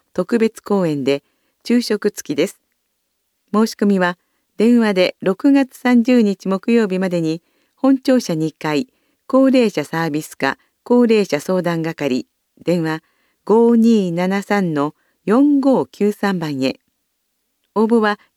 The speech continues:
一世帯一名。応募者多数の場合は抽選です。なお、介護のため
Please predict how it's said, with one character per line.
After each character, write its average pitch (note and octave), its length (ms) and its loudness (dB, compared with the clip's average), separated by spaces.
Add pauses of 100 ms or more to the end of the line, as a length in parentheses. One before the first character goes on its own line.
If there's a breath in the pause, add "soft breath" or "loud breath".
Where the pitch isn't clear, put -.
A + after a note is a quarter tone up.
一 A3+ 100 -4
世 - 240 -6 (120)
帯 A3+ 240 0
一 G3 280 -4
名。 D3+ 320 -2 (560)
応 C4+ 140 2
募 D4 120 -2
者 C4 120 -4
多 A3+ 120 -4
数 B3+ 160 2
の A3 140 2
場 G#3 100 -2
合 G#3 140 0
は G#3 60 0
抽 D3 220 -6
選 C#3+ 240 -8
で D#3+ 140 0
す。 - 80 -8 (1400)
な G#3+ 160 0
お、 G3+ 80 -6 (160)
介 D#4+ 240 0
護 D4 140 4
の A#3+ 100 2
た G#3+ 140 -4
め G#3 180 -2